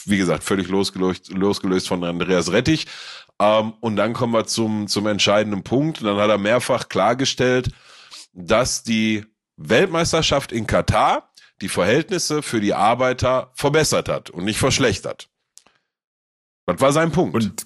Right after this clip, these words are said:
Speaker 2: generell alle Engagements, ne? Er sagt ja auch so, dass wir da Training machen und jede sportliche,
Speaker 1: Mhm.
Speaker 2: äh, Einheit, die wir darüber leiten, die ist ja, äh, was Gutes.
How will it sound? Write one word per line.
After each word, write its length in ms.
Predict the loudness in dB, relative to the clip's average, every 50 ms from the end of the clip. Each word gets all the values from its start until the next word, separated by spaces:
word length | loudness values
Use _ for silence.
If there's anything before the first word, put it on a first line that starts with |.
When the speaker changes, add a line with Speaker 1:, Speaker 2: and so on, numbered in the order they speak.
| -12 _
Speaker 2:
generell 360 | -2 0 2 4 4 4 4 4
alle 160 | 4 2 2
Engagements, 640 | 2 2 0 0 0 0 0 0 0 0 0 0 0
ne? 80 | 0
Er 60 | 2
sagt 180 | 2 2 2 2
ja 80 | 0 0
auch 140 | 0 0
so, 240 | -2 -2 -2 -2 0
dass 220 | -2 -2 -4 -2 -2
wir 100 | 0 0
da 120 | 0 -2
Training 380 | 0 0 0 0 0 0 -2 0
machen 320 | 0 0 -2 -2 -4 -4
und 140 | -4 -2 -2
jede 160 | 0 0 0
sportliche, 760 | -2 -2 0 0 0 0 0 -2 -4 -2 -2 0 0 0 -2 -4 -8 -12 -8 -8
Speaker 1:
Mhm. 300 | -6 -2 -2 -2 -2 -2 -6 _ _ -4
Speaker 2:
äh, 160 | -2 2 2
Einheit, 420 | 4 4 4 4 2 2 0 -2
die 40 | -2
wir 60 | -2
darüber 300 | 0 0 0 2 0 2
leiten, 320 | 2 2 0 0 -2 -4 -6
die 100 | -6 -6
ist 120 | -4 -2
ja, 240 | 0 0 2 0 0
äh, 260 | -2 -4 -6 -6 -6
was 140 | -8 -8 -8
Gutes. 380 | -10 -12 -12 -10 -10 -10 -14